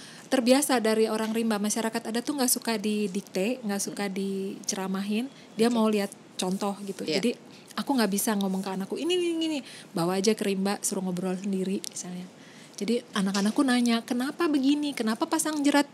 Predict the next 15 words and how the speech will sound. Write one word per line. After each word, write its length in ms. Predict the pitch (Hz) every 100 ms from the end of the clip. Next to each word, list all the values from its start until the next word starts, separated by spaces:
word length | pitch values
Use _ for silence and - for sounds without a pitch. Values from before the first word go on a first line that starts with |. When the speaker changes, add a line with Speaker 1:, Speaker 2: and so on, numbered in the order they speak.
| -
Speaker 1:
rusa 320 | 277 277 277
kayak 220 | 277 254
gini? 260 | 240 262 254
Kok 140 | 240
jerat 300 | 233 220 226
kancil 340 | 240 233 240 254
kayak 160 | 240
gini?" 320 | 208 208 208 202 - - -
Ntar 100 | -
kan 120 | 240 294
diceritain, 440 | - 240 226 240
"Karena 240 | 240 233
ini 160 | 302 359
vegetasi 480 | 294 240 247 262 262
kancil. 560 | 285 311 302 285 285